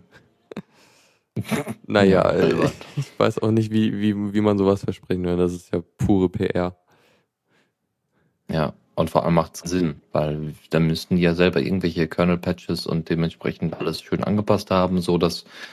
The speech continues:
Speaker 2: wirklich keine unfertigen Sachen im Kernel sind. Die sind ja immer irgendwo da.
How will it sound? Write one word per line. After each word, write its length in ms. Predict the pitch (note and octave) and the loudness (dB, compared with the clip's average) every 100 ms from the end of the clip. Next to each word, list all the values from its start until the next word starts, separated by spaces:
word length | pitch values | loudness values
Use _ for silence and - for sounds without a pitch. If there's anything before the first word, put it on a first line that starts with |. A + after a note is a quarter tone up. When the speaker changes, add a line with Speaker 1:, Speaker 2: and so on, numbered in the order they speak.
| - _ | -20 _
Speaker 2:
wirklich 320 | G2+ F#2 F#2 - | -4 -2 -2 -2
keine 240 | F#2+ F#2+ | 0 0
unfertigen 1120 | G2+ A#2+ A2+ B2 - G2 F2 F2 - F#2+ G2 | 2 4 6 4 2 -4 -2 -2 -2 0 0
Sachen 320 | F2+ E2+ - E2+ | 2 0 0 -2
im 100 | F2 | -2
Kernel 400 | - F2+ G2 D#2 | 0 2 2 0
sind. 220 | D#2 - | -2 -2
Die 80 | E2 | 2
sind 160 | F2 | 2
ja 80 | E2+ | 4
immer 180 | F2+ F2+ | 4 2
irgendwo 440 | - D2 D2 D2 | 0 -4 -6 -8
da. 300 | C#2 C#2+ E2+ | -6 -6 -8